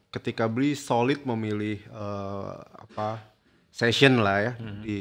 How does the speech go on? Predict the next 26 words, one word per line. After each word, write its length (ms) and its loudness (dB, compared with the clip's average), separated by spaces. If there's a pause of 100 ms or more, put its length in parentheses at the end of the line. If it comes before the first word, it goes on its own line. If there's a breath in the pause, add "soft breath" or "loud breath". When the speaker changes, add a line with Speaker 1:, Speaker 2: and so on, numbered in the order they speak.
(120)
Speaker 1:
untuk, 340 -8
untuk, 380 -6 (800)
untuk 220 -14
melengkapi 640 -4
sebuah 420 -10
lagu 400 -4
gitu. 240 -10
Speaker 2:
Mhm. 120 -18 (180 loud breath)
Speaker 1:
Nah, 100 -8
di 120 -4
album 300 2
ini 200 2
nih, 200 0 (880)
eh, 480 0 (320)
belang 560 6
gitu, 240 -6 (100)
ada 200 -8
drummer 400 2
yang 260 -4
berbeda 640 -2
gitu, 200 -12
terus 220 -12
kemudian 460 -4 (460 loud breath)
juga 300 -2
ada, 280 0 (260 loud breath)
bahkan 380 2